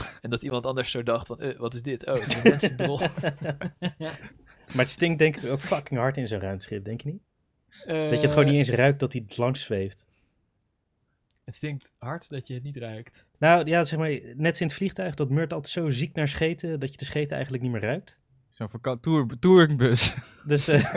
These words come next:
Speaker 2: <laughs> ja, dan gaat de deur o-, maar als je buiten staat en die deur gaat open, komt er echt gewoon een pure scheetlucht.
Speaker 1: Oh ja, nou ja,
Speaker 2: Maar
Speaker 1: dat, dat kan gelukkig niet in de ruimte en buiten staan.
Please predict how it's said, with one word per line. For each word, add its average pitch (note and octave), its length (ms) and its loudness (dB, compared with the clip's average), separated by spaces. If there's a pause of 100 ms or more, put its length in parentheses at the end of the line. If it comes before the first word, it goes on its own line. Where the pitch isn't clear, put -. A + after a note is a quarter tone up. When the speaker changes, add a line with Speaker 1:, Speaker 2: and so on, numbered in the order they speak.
Speaker 2:
<laughs> - 40 -8
ja, A3+ 80 10
dan F#3+ 180 6
gaat F#3+ 140 4
de D#3 100 4 (100)
deur F#3+ 240 0
o-, - 40 -12 (240)
maar - 100 -6
als D#3+ 140 2
je D3 100 -2 (120)
buiten A#3 240 2
staat D#3 260 -4
en D3+ 80 -2
die B2+ 100 -2
deur D3 200 0
gaat C#3 200 -6
open, A#2+ 260 -4
komt B2 180 -4
er - 60 -12
echt C3+ 160 -10
gewoon B2+ 200 -2
een A#2+ 180 -4
pure C#3+ 300 -2
scheetlucht. C3 640 -6 (280)
Speaker 1:
Oh D3+ 140 -8
ja, E3 60 -10
nou A2+ 300 -8
ja, C3+ 60 -4
Speaker 2:
Maar C#3 80 0
Speaker 1:
dat, F3 340 -10
dat G3 180 -4
kan F3+ 180 0
gelukkig C3 240 0
niet B2+ 180 -6
in A#2+ 60 -10
de B2 80 -8
ruimte A#2 280 -10
en A#2 80 -12
buiten A#2 280 -8
staan. A2 360 -14